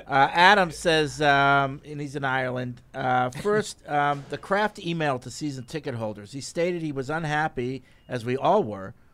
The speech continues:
with last year's outcome and that there would be big changes coming this year. I know it's early on, but do you all think the changes were just adding Bill O'Brien? Is just adding Bill O'Brien enough of a change for the offense and organization? Personally, I feel we are miles away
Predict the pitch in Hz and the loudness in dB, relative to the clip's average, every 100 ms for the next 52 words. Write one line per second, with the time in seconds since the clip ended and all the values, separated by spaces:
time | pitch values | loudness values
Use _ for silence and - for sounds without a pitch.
0 | _ 127 113 131 135 135 139 117 131 131 | _ -12 -6 -2 -2 -4 -8 -2 0 -2
1 | - 123 113 117 117 135 120 113 117 123 | -2 -8 -6 -8 -10 -10 -10 -12 -10 -10
2 | - - 254 - 208 196 151 117 - 135 | -4 -2 -2 -2 -2 -2 -4 -10 -10 -8
3 | 127 120 117 - 127 98 - _ _ _ | -8 -8 -10 -10 -8 -8 -14 _ _ _
4 | _ 131 139 165 196 190 147 - 180 180 | _ -8 0 2 2 0 -6 -4 0 2
5 | 135 151 160 151 123 113 - 135 131 147 | 2 -2 -2 -2 -2 -6 -4 -6 -4 -10
6 | 185 220 170 190 190 - 151 151 143 127 | -8 -2 2 2 0 -4 -8 -8 -14 -12
7 | - 151 143 139 123 131 131 143 - 147 | -8 -8 -8 -12 -8 -8 -8 -12 -8 -6
8 | 143 139 123 135 127 123 127 135 196 - | -4 -6 -6 -4 -4 -6 -8 -8 -10 -12
9 | _ - - 127 - 180 180 208 180 170 | _ -20 -12 -10 -6 -6 -4 -4 -4 -4
10 | 156 151 139 139 139 139 127 156 - - | -4 -4 -2 -4 -4 -4 -4 -6 -8 -12
11 | 123 - 147 135 135 - 120 127 143 160 | -12 -10 -8 -6 -8 -10 -6 -4 -2 -4
12 | 151 131 127 127 131 135 135 190 185 113 | -8 -10 -8 -8 -6 -8 -4 -4 -6 -12
13 | - 180 196 160 143 143 _ _ - 127 | -10 -8 -8 -8 -10 -10 _ _ -16 -14
14 | - 160 156 147 135 117 117 143 190 170 | -2 0 2 2 0 0 0 0 2 0
15 | 127 110 113 101 | -4 -4 -6 -6